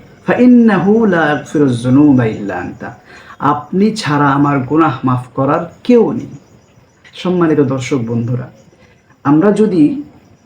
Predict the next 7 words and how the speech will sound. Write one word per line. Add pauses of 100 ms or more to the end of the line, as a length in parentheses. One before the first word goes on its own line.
(160)
এই
দোয়াটি, (720)
আমরা
যদি
এই
দোয়াটি (300)
খুব,